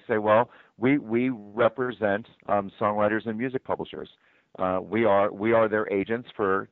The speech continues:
this specific copyright, um, and, um, and we are absolutely one hundred percent a service business."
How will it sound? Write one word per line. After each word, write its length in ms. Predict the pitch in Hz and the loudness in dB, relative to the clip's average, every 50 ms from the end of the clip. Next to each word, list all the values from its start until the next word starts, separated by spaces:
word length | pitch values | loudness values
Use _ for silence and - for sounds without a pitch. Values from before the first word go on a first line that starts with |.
| _ | _
this 140 | - 104 101 - | -4 -4 -4 -4
specific 460 | - - 104 - - 117 - 117 104 - | -8 -18 -14 -12 -10 -10 -8 -10 -8 -4
copyright, 600 | - 98 90 - - 92 87 87 90 95 101 - _ _ _ _ _ _ _ _ _ - | -2 -2 -2 -2 -2 -2 0 2 2 2 0 -2 _ _ _ _ _ _ _ _ _ -4
um, 460 | - 95 95 95 95 95 95 95 - _ _ _ _ _ _ - | -2 0 0 0 0 -2 -4 -10 -16 _ _ _ _ _ _ -4
and, 460 | 110 104 101 101 98 98 98 98 - - | 0 0 0 0 0 -4 -6 -6 -6 -4
um, 280 | - 98 98 98 101 - - | -2 -2 -2 -2 -2 -4 -4
and 260 | 107 104 101 98 87 | -4 -4 -4 -6 -4
we 140 | 98 117 123 | -2 2 2
are 200 | 117 104 104 - - | 4 4 4 2 2
absolutely 680 | 107 113 123 - - - 135 117 107 101 85 107 104 101 | 2 2 2 2 -2 -6 -4 -2 -2 -2 0 -2 -2 -2
one 200 | 95 101 95 95 | -2 -6 -6 -6
hundred 300 | 107 120 120 117 101 - | -6 -6 -6 -8 -10 -10
percent 400 | - 104 - - 131 107 - 90 | -12 -12 -6 -4 -4 -4 -4 -8
a 40 | 85 - | -12 -8
service 260 | - 92 87 92 - _ | -6 -6 -6 -8 -10 _
business." 320 | - 90 78 73 78 76 | -10 -10 -10 -10 -12 -18